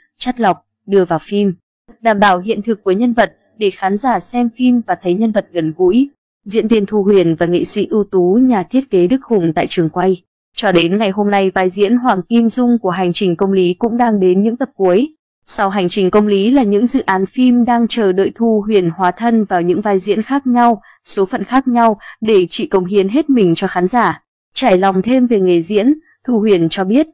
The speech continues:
ngày nay lớp diễn viên trẻ rất đông đảo và có những cách diễn xuất khá mới so với lớp diễn viên như thế hệ của chị. Để không thấy đuối, lớp nghệ sĩ như chị cần phải cởi mở hơn nữa để nắm bắt được xu thế của thời đại. Theo Thu Huyền,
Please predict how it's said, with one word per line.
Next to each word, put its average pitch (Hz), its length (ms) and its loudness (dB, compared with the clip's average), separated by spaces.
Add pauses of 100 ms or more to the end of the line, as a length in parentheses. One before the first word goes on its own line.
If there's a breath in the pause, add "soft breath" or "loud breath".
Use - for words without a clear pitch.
(240)
ngày 240 160 0
nay 247 200 2
lớp 269 160 2
diễn 226 220 -2
viên 240 220 0
trẻ 208 300 0
rất 285 220 -4
đông 240 180 2
đảo 180 340 2
và 170 80 -2
có 185 160 -2
những 196 200 0
cách 277 200 -2
diễn 208 220 -4
xuất 285 260 -4
khá 185 220 -2
mới 180 360 0
so 202 420 -2
với 180 100 2
lớp 214 140 0
diễn 214 240 -4
viên 202 300 -2
như 202 140 2
thế 185 100 2
hệ 226 160 0
của - 160 -2
chị. 196 320 -4 (320)
Để 180 120 0
không 185 240 -2
thấy 185 140 -2
đuối, 180 340 2 (280 loud breath)
lớp 311 180 0
nghệ 269 160 0
sĩ 233 200 -2
như 262 280 4
chị 233 200 -4
cần 190 260 -2
phải 175 180 -4
cởi 180 220 0
mở 175 300 0
hơn 208 240 0
nữa 226 320 0
để 208 160 0
nắm 170 220 -4
bắt 254 160 -4
được 220 160 -2
xu 208 200 -6
thế 185 260 0
của 247 140 -4
thời 180 160 -2
đại. 175 240 -2 (340)
Theo 190 140 -2
Thu 196 200 -2
Huyền, 180 380 0